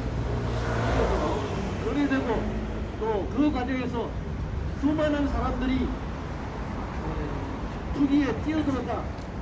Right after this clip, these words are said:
모든 자산을 날린 등 여러 가지 사회적 문제가 계속 확산되고 있습니다. 그 용어 그대로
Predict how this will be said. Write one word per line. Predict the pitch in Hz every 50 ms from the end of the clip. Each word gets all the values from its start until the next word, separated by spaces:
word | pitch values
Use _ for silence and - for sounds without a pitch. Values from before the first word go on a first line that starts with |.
| - - - - - - - - - -
모든 | - - 453 220 226 - 214 - - - - - - - - -
자산을 | 196 208 202 208 214 214 208 190 175
날린 | 185 208 220 247 247 240 233
등 | 240 233 214 180 196 208 - - - - - - - - - 180
여러 | 190 214
가지 | 240 262 269 285
사회적 | 269 - 240 262 262 302 285 254
문제가 | 202 185 196 202 185 214 226 202 - - - - - - - - - -
계속 | 185 202 - 214 196 -
확산되고 | - - - - 240 214 208 208 - - -
있습니다. | - - - - - - - - - - - - - - - - - - - - - - - - - - - - - - - - - - - - - -
그 | 269 277 226
용어 | 220 226 262 285 294 285
그대로 | - 226 - 254 269 - - 147 160